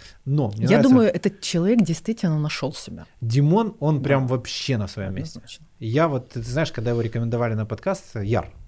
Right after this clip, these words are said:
Speaker 1: э, Громов,
Speaker 2: Да.
Speaker 1: я так типа: «Блин, ну если Громов рекомендует, то,
Speaker 2: Ага.
Speaker 1: ну что выглядит он еще, этот, э, коготь, этот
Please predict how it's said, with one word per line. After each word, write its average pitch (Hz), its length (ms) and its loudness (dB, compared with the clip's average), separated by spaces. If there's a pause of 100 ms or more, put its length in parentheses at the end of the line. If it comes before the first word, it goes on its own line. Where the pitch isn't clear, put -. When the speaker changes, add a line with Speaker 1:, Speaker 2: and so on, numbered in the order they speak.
(100)
Speaker 1:
э, 104 120 -10
Громов, 98 360 -4
Speaker 2:
Да. 151 140 -6
Speaker 1:
я 107 140 -4
так - 200 -12
типа: 104 240 -10
«Блин, 87 500 -8
ну 120 80 -4
если 113 220 -6
Громов 127 340 -2
рекомендует, 101 480 -4
то, 113 340 -2 (300)
Speaker 2:
Ага. 151 100 -10 (260)
Speaker 1:
ну 123 80 -2
что 123 120 -4
выглядит 127 400 2
он 113 60 -4
еще, 110 200 -6
этот, 101 380 -10
э, 104 400 -8
коготь, 120 400 -2
этот 110 240 -10